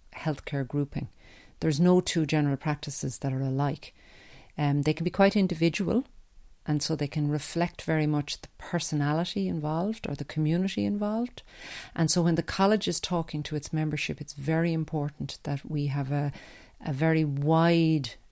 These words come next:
lens on all the different types of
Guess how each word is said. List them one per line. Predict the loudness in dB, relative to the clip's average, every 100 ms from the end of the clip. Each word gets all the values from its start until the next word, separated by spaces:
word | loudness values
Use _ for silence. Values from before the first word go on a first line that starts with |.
| _ -20 -4
lens | 2 4 4 4 2 0 -4 -8 _ -20 -20 -20 -4
on | 0 0 0
all | 2 4 4
the | 0
different | -2 -2 -2 -2 -4
types | -4 -4 -4 -6 -10 -10
of | -10 -10